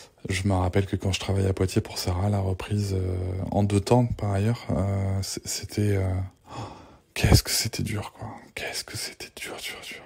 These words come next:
dur. Et puis ensuite, les mois qui ont suivi, où je... je, je, je,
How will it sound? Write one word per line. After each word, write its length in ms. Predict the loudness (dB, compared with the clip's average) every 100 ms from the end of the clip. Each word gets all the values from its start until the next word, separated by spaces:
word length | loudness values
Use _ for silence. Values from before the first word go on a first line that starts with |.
| -16
dur. 240 | -16 -16 -20 _ _ -20 -20 -20 -20 -20 -20 _ -6
Et 60 |
puis 160 | 0 2
ensuite, 380 | 2 0 -2 2
les 60 |
mois 180 | 4 4
qui 160 | 2 -2
ont 80 |
suivi, 420 | -4 -2 -2 0 0
où 180 | 0
je... 240 | -2 -2 -2
je, 160 | -4 -6
je, 180 | -6 -6 -8
je, 120 | -8